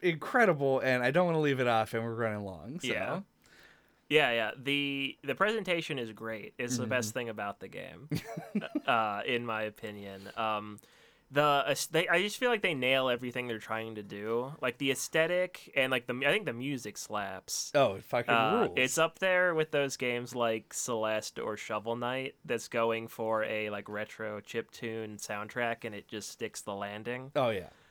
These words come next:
Speaker 2: Um, yeah, it, it almost kinda, like, I, I just feel like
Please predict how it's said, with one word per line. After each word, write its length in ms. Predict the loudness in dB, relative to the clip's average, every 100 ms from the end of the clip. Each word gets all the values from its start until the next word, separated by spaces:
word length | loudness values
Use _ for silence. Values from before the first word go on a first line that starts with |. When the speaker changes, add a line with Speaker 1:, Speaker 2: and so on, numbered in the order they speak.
| _ _
Speaker 2:
Um, 600 | 4 4 4 0 -4 -14 -20 _ _ _ 0
yeah, 120 | 4
it, 140 | 4 4
it 120 | 2
almost 300 | 2 0 2
kinda, 180 | 2 0 -4 -2
like, 160 | -2 2
I, 180 | 2 2
I 100 | 0
just 160 | 0 -2
feel 120 | -2
like 140 | -2